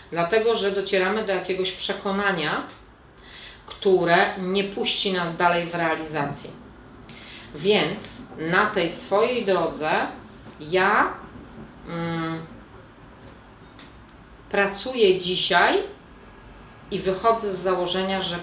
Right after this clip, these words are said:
każdego dnia jest moje sto procent i wiem,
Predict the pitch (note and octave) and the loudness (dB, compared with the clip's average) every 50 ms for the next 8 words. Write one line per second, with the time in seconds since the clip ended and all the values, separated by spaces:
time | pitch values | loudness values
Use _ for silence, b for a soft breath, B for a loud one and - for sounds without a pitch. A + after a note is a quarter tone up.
0 | - - F#3+ F3 - G#3+ G#3+ G#3+ G#3+ G3 F3+ F3+ F#3+ F#3 F#3 F#3 F#3+ G3 G3 F#3 | -4 -4 -2 -2 0 0 0 2 2 0 0 0 0 0 2 2 2 2 2 0
1 | F3+ - - F#3+ F#3 F#3 F3+ F3+ E3+ - - - E3 - - D#3 D3+ D3+ - - | -2 -4 -4 -4 -2 -2 -2 -2 -4 -6 -6 -6 -8 -6 -4 -4 -4 -4 -2 -2
2 | G3+ C#4 F#4 G4 - - B B B B B B B B B B - - G3 F3+ | -2 -2 -2 -4 -8 -12 B B B B B B B B B B -10 -6 -6 -6
3 | E3 F3+ F#3 G#3+ A#3 B3+ C4+ C#4+ C#4+ | -4 0 2 2 4 4 4 2 0